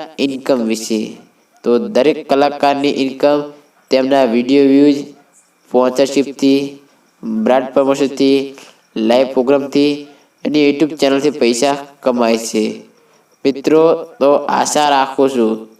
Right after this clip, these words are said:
તમને વીડિયો ગમ્યો હશે. તો મિત્રો,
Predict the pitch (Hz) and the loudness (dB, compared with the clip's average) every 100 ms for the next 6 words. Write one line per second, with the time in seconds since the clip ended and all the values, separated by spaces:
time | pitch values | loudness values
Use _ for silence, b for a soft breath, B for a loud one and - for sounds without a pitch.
0 | - 123 139 151 143 143 151 156 156 - | -4 -2 0 2 2 2 2 2 -2 -16
1 | _ _ - 123 127 110 110 110 110 107 | _ _ -2 0 2 2 0 -2 -4 -4
2 | 110 - _ 135 123 117 117 - 151 160 | -10 -20 _ -2 -2 -4 -6 0 2 2